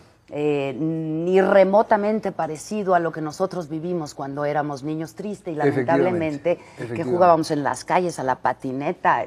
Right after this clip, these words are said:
Speaker 1: porque sí, anduve en la patineta
Speaker 2: Que no
Speaker 1: y
Speaker 2: había
Speaker 1: en
Speaker 2: tanta
Speaker 1: bici,
Speaker 2: comunicación.
Speaker 1: ¿no? Entonces, este, yo creo que hay quienes están haciendo bien el trabajo, sin lugar a dudas. Eh, creo que hay quien quien solamente se hace del poder por el poder, si a eso te refieres, al poder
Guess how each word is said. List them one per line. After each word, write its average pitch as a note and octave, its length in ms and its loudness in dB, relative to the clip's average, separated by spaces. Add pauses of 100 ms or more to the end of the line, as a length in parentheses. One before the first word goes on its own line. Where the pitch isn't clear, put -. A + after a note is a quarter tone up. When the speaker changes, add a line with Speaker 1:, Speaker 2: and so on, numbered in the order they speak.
Speaker 1:
porque G#2 260 -16
sí, A#2+ 380 -16
anduve A#2+ 340 -4
en B2+ 80 -6
la - 80 -10
patineta A#2+ 580 -4
Speaker 2:
Que D3+ 120 2
no D3 60 4
Speaker 1:
y E3 40 6
Speaker 2:
había E3+ 140 6
Speaker 1:
en E3+ 100 2
Speaker 2:
tanta D#3 240 2
Speaker 1:
bici, - 140 2
Speaker 2:
comunicación. C3+ 640 -2
Speaker 1:
¿no? B3 220 4 (160)
Entonces, G3 640 -4
este, D#3 720 0 (300)
yo - 140 -2
creo E4 220 4
que G3 100 0
hay F3+ 140 0
quienes E3 280 -6
están D#3+ 280 -6
haciendo D#3 320 -4
bien C#3+ 180 -4
el C3+ 140 -8
trabajo, B2 480 -6
sin C3 260 -6
lugar C3+ 260 2
a C3 120 2
dudas. A#2+ 420 -6 (340)
Eh, C3+ 640 -2
creo C#3+ 360 -4
que C#3 340 -4 (100)
hay A#2+ 200 0
quien A#2+ 440 -6 (380)
quien C#3 240 -2
solamente E3 1000 2
se - 180 -4
hace D#3 300 -2
del C#3+ 140 0
poder C#3+ 340 0
por D3 200 -2
el C#3 140 -2
poder, D3 420 0
si E3+ 140 -4
a C#3 60 2
eso C#3 180 -4
te C3+ 140 -8
refieres, D3+ 520 -4
al C3 80 -6
poder B2+ 400 -4